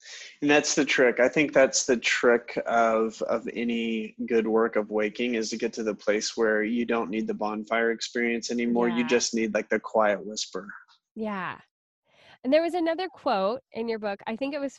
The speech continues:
Speaker 2: from your friend John, and he was talking about his thoughts on pain. And he said, um,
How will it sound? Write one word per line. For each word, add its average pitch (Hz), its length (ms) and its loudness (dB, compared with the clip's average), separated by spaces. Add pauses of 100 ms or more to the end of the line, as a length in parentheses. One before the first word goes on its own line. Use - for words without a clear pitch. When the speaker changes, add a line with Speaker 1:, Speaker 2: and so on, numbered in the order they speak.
Speaker 2:
from 233 200 -4
your 208 120 -4
friend 196 440 -6
John, 190 600 -6 (500)
and 226 120 -2
he 226 140 -2
was 214 100 -4
talking 226 340 -6
about 208 180 -4
his 196 140 -10
thoughts 202 280 -4
on 185 300 -4
pain. 196 580 -8 (640)
And 220 160 0
he 226 140 2
said, 202 540 0 (100)
um, 185 340 -2